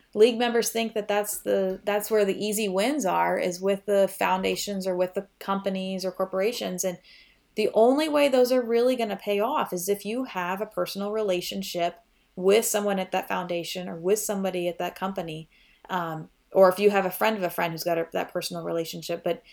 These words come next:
if you don't, it's good luck. It's gonna be very, very hard. It's gonna be like making a cold call, and, and those are not so easy to do. So unless you have a really compelling reason for them to invest and they already have a very strong sense of what the league does,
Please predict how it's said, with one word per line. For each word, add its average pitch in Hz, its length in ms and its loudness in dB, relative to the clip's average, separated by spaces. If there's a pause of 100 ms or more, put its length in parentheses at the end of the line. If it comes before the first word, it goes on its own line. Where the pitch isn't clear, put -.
(400)
if 190 180 2
you 214 120 0
don't, 208 520 4
it's - 400 -2 (680)
good 196 180 4
luck. 240 400 2
It's - 160 -8
gonna 185 160 -4
be 180 120 0
very, 180 340 2
very 208 200 0
hard. 226 160 2
It's - 100 -6
gonna 180 140 -4
be 180 80 0
like 180 140 2
making 180 220 -2
a 170 60 -4
cold 254 300 -2
call, 165 340 0
and, 170 300 -10 (380)
and 175 160 -10
those 185 160 -6
are 196 100 -4
not 190 260 -6
so 180 160 -4
easy 180 300 -6
to 165 100 -6
do. 165 340 0
So 170 420 0 (400)
unless 196 300 4
you 208 80 8
have 180 100 4
a 170 60 -6
really 233 340 2
compelling 220 640 4
reason 214 320 0
for 233 240 2
them 220 200 0
to 180 160 -6
invest 165 400 -4
and 175 140 -6
they 190 200 6
already 196 320 6
have 185 240 -2
a 170 80 -4
very 190 300 2
strong 180 280 -4
sense 175 280 -4
of 170 80 -6
what - 140 -2
the 175 80 -6
league 175 220 -4
does, 185 440 2